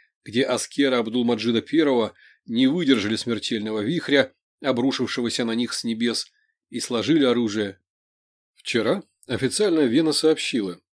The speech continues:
что русский канцлер Горчаков – передал нашему посланнику в Санкт-Петербурге ноту с требованием незамедлительно вывести австрийские войска за пределы Дунайских княжеств.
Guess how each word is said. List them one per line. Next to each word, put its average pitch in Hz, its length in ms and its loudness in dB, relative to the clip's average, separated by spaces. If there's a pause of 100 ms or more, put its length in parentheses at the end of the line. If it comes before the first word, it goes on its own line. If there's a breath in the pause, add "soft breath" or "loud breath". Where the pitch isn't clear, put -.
что - 280 -2
русский 190 300 -6
канцлер 131 420 -4
Горчаков – 107 760 -4 (500 soft breath)
передал 175 400 4
нашему 131 420 0
посланнику 107 600 -2
в - 60 -8
Санкт-Петербурге 117 840 -4
ноту 123 480 2 (280)
с - 160 -14
требованием 143 720 4
незамедлительно 143 960 4
вывести 170 580 0 (300 loud breath)
австрийские 123 680 0
войска 120 400 4
за 156 120 2
пределы 123 400 4
Дунайских 110 540 0
княжеств. 98 640 -4